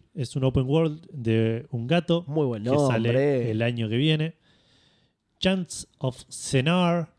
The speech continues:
Speaker 1: Eh, este me interesó mucho también. Parece ser una especie de aventura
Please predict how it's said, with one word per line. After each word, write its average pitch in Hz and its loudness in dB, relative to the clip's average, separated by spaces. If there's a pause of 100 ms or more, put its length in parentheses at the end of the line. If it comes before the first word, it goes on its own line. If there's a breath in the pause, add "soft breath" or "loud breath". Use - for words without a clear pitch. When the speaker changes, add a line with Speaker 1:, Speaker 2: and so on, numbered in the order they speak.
(640 soft breath)
Speaker 1:
Eh, 120 2
este 143 -2
me 127 0
interesó 127 0
mucho 160 2
también. 151 2
Parece 135 0
ser 131 -4
una 131 -6
especie 131 -2
de 113 2
aventura 117 0